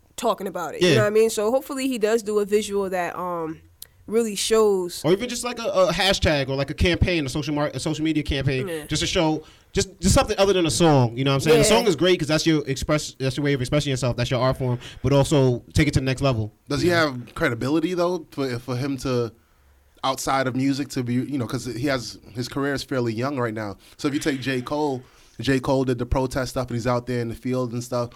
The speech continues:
Speaker 3: Also, he has his, um, his, his documentary on H B O where, um, part of it is a scene depict-, a real scene depicting, um, a, a, a highly armed police raid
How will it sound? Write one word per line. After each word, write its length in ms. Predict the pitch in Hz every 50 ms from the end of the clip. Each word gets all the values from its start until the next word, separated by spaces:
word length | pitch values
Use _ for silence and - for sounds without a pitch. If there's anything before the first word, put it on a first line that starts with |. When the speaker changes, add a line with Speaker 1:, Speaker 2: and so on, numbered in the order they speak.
| - - - _ -
Speaker 3:
Also, 340 | 110 120 127 123 - 135 127
he 120 | 127 131 123
has 360 | 127 123 123 120 123 117 101 104
his, 180 | 123 120 107
um, 420 | 117 117 117 113 110 110 107 107 104 _ _ _ _ _ _ _ _ _
his, 300 | - 117 113 117 107 104
his 240 | 123 123 123 117 101
documentary 680 | - 123 123 123 - 127 120 123 127 127 123 - 127 120
on 160 | 117 113 113
H 240 | 110 123 120 - 107
B 160 | 101 113 117
O 220 | 120 120 117 113 - - - - - -
where, 280 | 120 117 117 117 120 117 - _ -
um, 180 | 120 131 127 117
part 240 | 120 135 131 131 131
of 100 | 123 131
it 220 | 127 123 - _ -
is 100 | 131 110
a 80 | 113 107
scene 400 | - - 135 127 127 123 123 - - _ -
depict-, 360 | 110 120 123 - 175 170 - 120
a 120 | 120 127
real 240 | 127 143 160 165 160
scene 240 | - - 151 147 135
depicting, 640 | 131 127 147 143 123 - - 131 123 127 123 123 - - - - - - _ -
um, 300 | 117 117 113 113 113 -
a, 100 | - 120 123 - _ _ _ - 139
a, 100 | 117 110 - _ _ _ _ - - -
a 20 | 107
highly 420 | - - 135 135 131 131 131 131
armed 340 | 131 131 131 135 131 127 123
police 340 | - 127 120 127 127 - -
raid 400 | 123 120 117 117 113 117 113